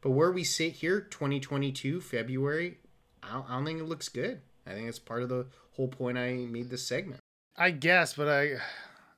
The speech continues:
Speaker 2: I mean, obviously this Bungie acquisition is a lateral movement for them. But if Microsoft is everything, then a lateral movement still puts you into position that you're competing with Microsoft.
Speaker 1: No, I, I see that. I see that. I think,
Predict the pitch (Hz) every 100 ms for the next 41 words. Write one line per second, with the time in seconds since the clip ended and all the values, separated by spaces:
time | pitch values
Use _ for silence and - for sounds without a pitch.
0 | _ - 170 175 180 190 214 202 185 170
1 | 131 139 151 147 143 139 135 131 127 135
2 | 127 127 120 127 120 113 123 131 117 107
3 | 110 104 110 107 139 - - - _ -
4 | 147 175 170 - 135 170 185 165 185 170
5 | 156 165 165 170 151 123 147 185 165 151
6 | 143 139 139 139 139 135 127 127 151 160
7 | 156 139 147 165 147 139 131 - - 156
8 | 170 165 151 - 170 165 143 160 156 135
9 | 131 156 - 135 143 139 - 117 156 151
10 | 123 127 180 - - - _ _ _ _
11 | - 254 208 214 220 180 - 143 120 76
12 | - _ 143 135 135 101 - 190 262 254
13 | -